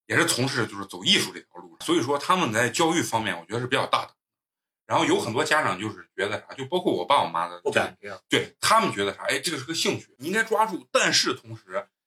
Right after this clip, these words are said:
Speaker 1: 你千万不敢成绩有下滑，就是这种感觉。但是据我的了解啊，小何从小，尤其上小学之后学的这个钢琴，我认为他学钢琴并不像他说的这么轻描淡写。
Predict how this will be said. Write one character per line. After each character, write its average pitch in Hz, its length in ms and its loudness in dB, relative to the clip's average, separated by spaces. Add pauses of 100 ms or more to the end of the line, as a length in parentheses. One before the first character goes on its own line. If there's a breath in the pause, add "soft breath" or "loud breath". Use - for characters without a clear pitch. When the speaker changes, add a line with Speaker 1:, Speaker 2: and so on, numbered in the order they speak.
(320)
Speaker 1:
你 139 100 -6
千 240 260 4
万 214 160 4
不 - 80 -2
敢 117 180 0
成 120 200 -10
绩 143 80 0
有 101 120 2
下 113 220 0
滑， - 300 -4
就 156 120 -6
是 160 80 -8
这 254 140 4
种 104 160 0
感 - 100 -16
觉。 - 60 -20 (560)
但 208 140 2
是 - 280 -2 (200)
据 269 160 4
我 92 400 2
的 120 100 2
了 110 260 2
解 98 180 -2
啊， 92 380 -6
小 90 220 2
何 120 220 0
从 131 200 -4
小， 85 300 2
尤 120 140 0
其 160 120 0
上 156 220 4
小 87 180 0
学 104 140 -2
之 131 80 -4
后 127 160 0
学 - 140 -6
的 107 200 0
这 - 80 -8
个 95 100 -10
钢 120 200 -2
琴， 92 240 -8 (300)
我 101 200 2
认 175 140 4
为 135 80 2
他 113 140 0
学 90 160 -8
钢 104 180 -2
琴 104 180 -12
并 139 320 0
不 113 120 -10
像 107 240 4
他 95 320 -2 (120)
说 123 300 -2
的 95 60 -6
这 107 80 -8
么 90 100 -6
轻 107 220 -8
描 87 160 -8
淡 92 200 -2
写。 - 120 -20